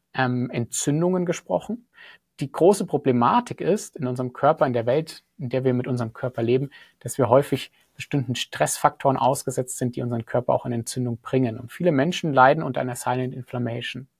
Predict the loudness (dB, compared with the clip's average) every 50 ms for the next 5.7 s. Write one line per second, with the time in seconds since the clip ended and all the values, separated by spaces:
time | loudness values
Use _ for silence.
0 | _ _ _ _ _ _ _ _ _ _ -12 -8 -4 -4 -4 -2 -2 -2 0 0
1 | -2 -4 -6 -6 -4 -4 -4 -2 -2 -4 -6 -6 -4 -4 -2 -2 -2 -4 -6 -8
2 | _ -20 _ -20 -16 -14 -12 -12 -12 -14 -14 _ -20 -20 _ _ _ _ _ _
3 | _ _ _ _ _ _ _ _ _ _ _ _ _ _ -6 -6 -6 -6 -4 0
4 | 6 8 10 10 8 6 2 -4 _ _ _ -6 0 0 0 2 2 0 0 0
5 | 0 -2 -2 -2 -2 -2 -4 -4 -6 -8 -12 -16 -16